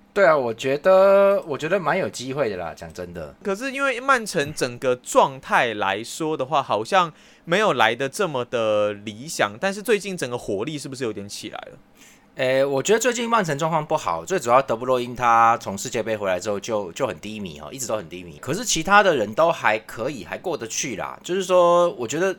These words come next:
Speaker 1: 呃，再，再加上瓜迪奥拉前一场有变阵嘛，也是有点乱七八糟的，
Speaker 2: 嗯。
Speaker 1: 还要再等一段时间吧。我觉得曼城是那种瓜迪奥拉是那种会打顺风球的，就是他只要状况好起来，哦，就是他会一直赢，一直赢。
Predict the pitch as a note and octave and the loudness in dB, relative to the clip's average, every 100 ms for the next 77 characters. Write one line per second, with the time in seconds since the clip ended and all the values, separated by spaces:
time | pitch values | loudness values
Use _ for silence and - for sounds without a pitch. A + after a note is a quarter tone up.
0 | _ - - - - - B3 A3+ A#3+ G3+ | _ -8 -8 -6 -8 -4 -2 2 0 4
1 | G#3+ G#3 F#3+ F#3+ - C3 E3+ A2+ F2+ F2 | 6 6 8 6 6 -2 -2 -4 -4 -8
2 | - C#3 G2 B2 F#2+ D#2+ B1 B1+ F2 D#3 | -6 -4 -2 -2 -2 -4 -12 -10 -10 -6
3 | A#2 A2 G#2+ A2+ B2 D#3 F#2 G2 E2+ E2 | -4 -4 -4 -4 -2 -2 -2 -2 -6 -8
4 | - - - - C#3 F3+ F3+ G2+ G#2+ C3+ | -16 -20 -20 -4 2 4 2 0 0 -2
5 | A2+ F#2+ G2+ G2 F2+ - G#2 A#2 E3+ G3 | -2 -6 -6 -2 -2 -2 -6 -4 0 6
6 | F#3 F#3 F#3+ A3+ E3+ C3 - E3+ C3+ F#2+ | 8 8 8 6 4 0 0 -2 0 -2
7 | E2 - _ _ G3 G#3+ G#3+ G3+ G3+ F#3+ | -2 -14 _ _ 4 8 10 10 6 0
8 | A2+ C#3 - D#2+ - A2 G#2+ G#2+ D#2+ D2 | 0 -2 -2 -4 -4 -6 -6 -6 -8 -10
9 | A#2+ C3 - G3+ - - A2 A2+ - - | -10 -8 2 2 2 0 4 4 2 -6
10 | _ _ - C3+ D3 G#2+ G2+ G#2+ - C#2+ | _ _ 0 4 6 6 4 2 0 -2
11 | A#1+ - _ _ _ F2+ E2+ E3+ F3+ B2+ | -6 -10 _ _ _ -8 -4 -4 -2 -4
12 | - C#3+ D#3 - D#3 A#2 E2+ G#2+ - D#2+ | -4 -2 -2 -2 -6 -6 -8 -8 -8 -8
13 | C#3 | -12